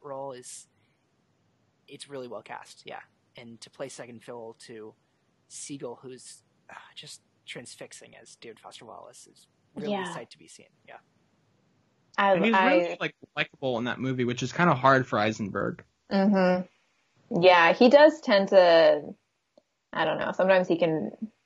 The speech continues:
Speaker 2: some, some of his performances can rub me the wrong way just because of the character. Like, I don't think it's anything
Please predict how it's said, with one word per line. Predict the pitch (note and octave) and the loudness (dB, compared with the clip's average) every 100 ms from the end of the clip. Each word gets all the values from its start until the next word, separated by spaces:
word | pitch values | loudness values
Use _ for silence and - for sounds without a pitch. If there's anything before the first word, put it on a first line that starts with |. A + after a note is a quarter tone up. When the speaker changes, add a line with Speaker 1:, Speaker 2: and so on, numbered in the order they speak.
| - | -2
Speaker 2:
some, | - D#4 D#4+ | 4 6 6
some | - D4 | 6 6
of | |
his | D4 C#4+ | 6 0
performances | G#3+ F#3 F3+ F#3 F3 | 0 0 2 -2 -6
can | F#3 D#3 | -6 -6
rub | - D#3 D#3 | 0 2 2
me | D#3+ | 2
the | D#3 | 0
wrong | D3+ D#3 | 0 4
way | D#3+ | 4
just | E3 E3 | 4 0
because | F3 F3+ | 0 0
of | |
the | - | -2
character. | - D#3+ F#3 - C4+ C#4 | 2 2 4 8 8 8
Like, | A3+ F3 | 4 4
I | E3 | 4
don't | E3 D#3+ | 4 0
think | E3+ | -2
it's | - | -2
anything | - E3 E3 D#3+ D#3 | -2 -2 -2 -2 -4